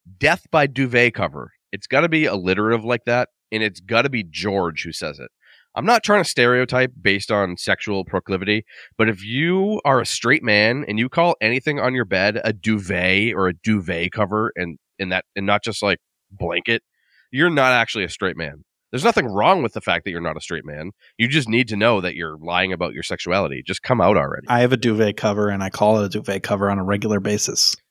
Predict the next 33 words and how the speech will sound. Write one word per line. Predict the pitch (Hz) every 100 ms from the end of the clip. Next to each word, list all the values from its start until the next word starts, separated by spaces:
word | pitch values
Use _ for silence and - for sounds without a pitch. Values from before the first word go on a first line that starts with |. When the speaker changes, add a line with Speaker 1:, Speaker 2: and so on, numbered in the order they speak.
| -
Speaker 2:
because | 117 - 101
it's | 92 -
not | 107 104 -
a | -
fucking | - 107 - 110 110
blanket. | 95 - 117 135 185 - -
Even | 175 180 190
if | 160 -
I | 139
had | 135 147 139
a | 143 131
comforter | - 214 220 151 113 104
on | 101
my | 101 98
bed, | 113 98 92 - _ -
it's | 135 -
not | 123 123
just | - -
a |
blanket. | 110 110 107 104 - - - - 131
A |
blanket | 123 147 165
is | 156
what | 143 139
you | 120
put | - 147
on | 131
your | 117
fucking | - - - 135 123
lap | 110 113 -
on | 110
the | 107
couch. | - 113 85 -